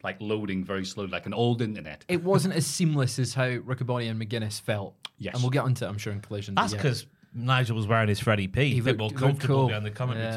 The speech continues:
Speaker 3: table.
Speaker 1: Yeah.
Speaker 3: Up the Freddie P.
Speaker 1: Didn't even have any shoes on. Uh, Kenny Omega addresses Tiger Driver ninety-one criticism. Uh, he said, quote, "There are a lot of people criticizing who do not have my best interests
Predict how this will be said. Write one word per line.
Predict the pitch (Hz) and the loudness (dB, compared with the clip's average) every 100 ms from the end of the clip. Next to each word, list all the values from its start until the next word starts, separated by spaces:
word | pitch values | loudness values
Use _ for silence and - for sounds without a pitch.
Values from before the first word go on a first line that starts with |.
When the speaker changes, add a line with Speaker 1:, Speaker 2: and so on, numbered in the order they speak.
| 104 | 0
Speaker 3:
table. | 98 | 0
Speaker 1:
Yeah. | 87 76 - 143 | -2 -6 -4 -4
Speaker 3:
Up | 151 | -4
the | - | -6
Freddie | - 82 85 | -10 -10 -10
P. | - | -12
Speaker 1:
Didn't | 82 | -8
even | 104 90 | -4 -4
have | 101 | -6
any | 98 | -8
shoes | - 104 | -8 -8
on. | 90 87 - - - - 104 104 | -8 -14 -18 -20 -20 -16 -12 -2
Uh, | 101 98 | 0 2
Kenny | 127 | 2
Omega | 123 117 | 4 4
addresses | 113 110 117 98 | 2 0 -4 -6
Tiger | 113 113 | -6 -4
Driver | 107 110 104 | -2 -2 -2
ninety-one | 117 107 113 113 | -2 -2 0 0
criticism. | 101 139 131 156 190 190 - _ _ - - | 0 -2 -2 -2 -2 -4 -8 _ _ -20 -14
Uh, | 85 85 82 _ | -12 -12 -16 _
he | 95 | -18
said, | 82 85 87 | -14 -14 -8
quote, | 117 110 | -6 -2
"There | 117 | 2
are | |
a | 190 | 2
lot | 226 | 2
of | |
people | 185 190 185 | 0 0 -2
criticizing | 185 170 135 127 101 90 | -2 -2 2 0 0 -8
who | 101 95 | -10 -4
do | 123 | 0
not | 135 135 | 0 0
have | 110 | -4
my | 90 | -4
best | 80 107 - | -6 -6 -6
interests | 101 95 90 | -10 -8 -10